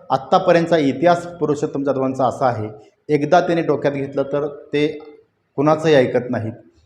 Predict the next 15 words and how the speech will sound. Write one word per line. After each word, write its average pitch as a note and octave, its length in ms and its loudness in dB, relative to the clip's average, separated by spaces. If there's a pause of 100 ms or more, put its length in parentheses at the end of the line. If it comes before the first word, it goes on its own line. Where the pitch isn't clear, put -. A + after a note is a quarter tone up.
(140)
आत्तापर्यंतच्या D3+ 640 0
इतिहासात C#3+ 460 0
त्यांनी, C#3+ 540 -6
अ, C3 220 -2 (100)
अनेक C3+ 240 -4 (140)
निवडणुका C#3 420 0
लढवल्या, B2 400 2 (480)
लोकसभा D#3 440 2
लढवल्या, C3+ 500 6 (220)
वाई C3+ 220 4
विधानसभा C#3+ 520 2
लढवली. A#2+ 360 2 (400)
मात्र D3 260 -2 (160)
अशा D3 280 2
वेळी C3+ 260 2